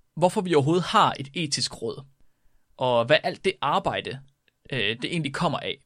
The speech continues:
Og så skal vi, øh, finde ud af, hvorfor det er så mega vigtigt, at vi har etiske råd, og hvorfor det er decideret uundværligt i moderne videnskab. Så jeg skal prøve at omvende alle jer derude, der sidder og tænker,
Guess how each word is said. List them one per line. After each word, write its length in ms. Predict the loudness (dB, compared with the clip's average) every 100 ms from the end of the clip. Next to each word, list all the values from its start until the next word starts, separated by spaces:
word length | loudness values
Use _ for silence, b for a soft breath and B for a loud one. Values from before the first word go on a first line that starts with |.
| _ _ _ _ _
Og 100 | -4
så 80 | -2
skal 200 | -2 -2
vi, 180 | 0 4
øh, 160 | 4 4
finde 220 | 0 0
ud 40 | 0
af, 100 | 2
hvorfor 260 | 0 0
det 140 | -2 -4
er 40 |
så 160 | -2 -2
mega 420 | -2 -4 0 -2
vigtigt, 380 | 0 -2 -2 -6 -6
at 120 | -6
vi 40 |
har 220 | 0 0 0
etiske 380 | -6 -6 -6
råd, 320 | -6 -4 -6 -6
og 100 | 0
hvorfor 200 | 0 0 -2
det 120 | -2
er 40 |
decideret 420 | -2 -4 -4 -4 -2
uundværligt 560 | -2 2 4 2 0 -8
i 40 |
moderne 320 | -6 -4 -4
videnskab. 420 | -6 -8 -8 -10 -12 _ b b b -10
Så 20 |
jeg 80 | -8
skal 120 | -8
prøve 380 | -2 2 4 4
at 60 | 4
omvende 440 | 2 2 2 -2 -2 0
alle 200 | 0 2
jer 80 | 2
derude, 220 | 2 2
der 80 | 0
sidder 260 | 2 2
og 180 | 0 -2
tænker, 360 | -2 2 0